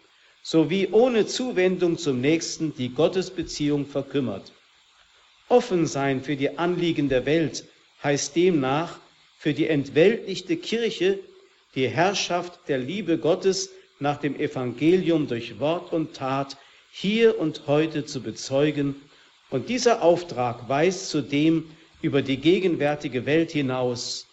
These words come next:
Denn das gegenwärtige Leben schließt die Verbundenheit mit dem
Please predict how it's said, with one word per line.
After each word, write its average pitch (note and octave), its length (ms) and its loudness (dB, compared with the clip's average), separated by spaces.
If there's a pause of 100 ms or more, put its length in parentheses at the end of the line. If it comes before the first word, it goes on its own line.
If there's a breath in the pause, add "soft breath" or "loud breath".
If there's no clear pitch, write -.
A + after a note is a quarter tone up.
(500 soft breath)
Denn C3+ 140 0
das C3 260 0
gegenwärtige D3+ 760 0
Leben E3 540 0 (200 loud breath)
schließt E3 400 -6
die D3 80 -4
Verbundenheit D3 1000 -2 (320 soft breath)
mit B2+ 140 -4
dem B2 260 -4